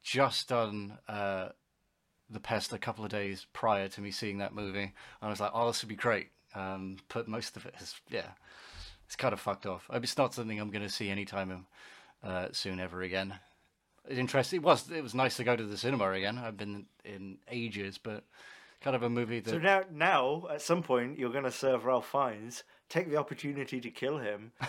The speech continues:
Speaker 2: for wasting your time in your one day off, which was ni-, it was nice to go to the cinema. It's a shame I saw the fucking menu, though. It was terrible.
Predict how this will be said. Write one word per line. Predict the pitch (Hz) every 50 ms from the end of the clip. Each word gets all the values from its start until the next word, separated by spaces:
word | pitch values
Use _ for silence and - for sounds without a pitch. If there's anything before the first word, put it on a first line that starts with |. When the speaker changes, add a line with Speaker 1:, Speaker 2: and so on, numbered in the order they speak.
| - 131 -
Speaker 2:
for | 120 113
wasting | 127 131 123 - - 120 120
your | 113 113
time | 110 - 139 160 160 135 120 117 113
in | 110 107
your | 113 113 113
one | 110 127 123 117 107
day | 123 120 120
off, | 127 123 110 104 - - - - - 131 131 -
which | 165 -
was | - 185 - - - 208 -
ni-, | 131 175
it | 196 123
was | 120 123
nice | 156 156 -
to | -
go | 151
to | 147
the | 131 123
cinema. | - 151 156 160 127 120 123
It's | 131 127 107
a |
shame | - - 156 147 139 135
I |
saw | 131 - 151
the | 131 127
fucking | - - 131 - 127 117
menu, | 120 139 170 147 123
though. | - 95 110
It | -
was | - -
terrible. | - 123 135 147 131 107 104 92 101 110 -